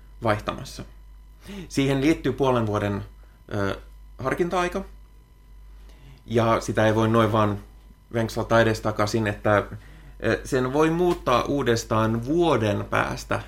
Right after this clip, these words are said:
siitä, kun se on muuttunut edellisen kerran, mutta, ö, se, jos sä rupeat venkslaa sitä edestakaisin, niin sitten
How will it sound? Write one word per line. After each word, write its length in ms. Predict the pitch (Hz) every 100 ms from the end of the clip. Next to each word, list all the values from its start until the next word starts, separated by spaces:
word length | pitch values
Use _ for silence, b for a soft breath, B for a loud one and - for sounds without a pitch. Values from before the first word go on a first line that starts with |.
| -
siitä, 540 | - 117 107 101 101 - - b b b
kun 180 | 110 110
se 120 | 117
on 100 | 110
muuttunut 500 | 113 110 - 110 -
edellisen 520 | 143 135 113 101 101
kerran, 360 | 98 101 101 101
mutta, 840 | 117 170 233 - - - - 104 - - - - - - - - - - - - - - - b b b b b -
ö, 440 | 107 104 104 98 - - - _ - - - - - - -
se, 540 | - - 110 107 - - - - - - - - - - - -
jos 300 | 131 131 143
sä 80 | -
rupeat 340 | 135 120 117 120
venkslaa 440 | 127 117 107 98
sitä 300 | 104 101 101
edestakaisin, 600 | 101 - 104 104 98 101
niin 120 | 95
sitten 520 | 110 101 - 98 95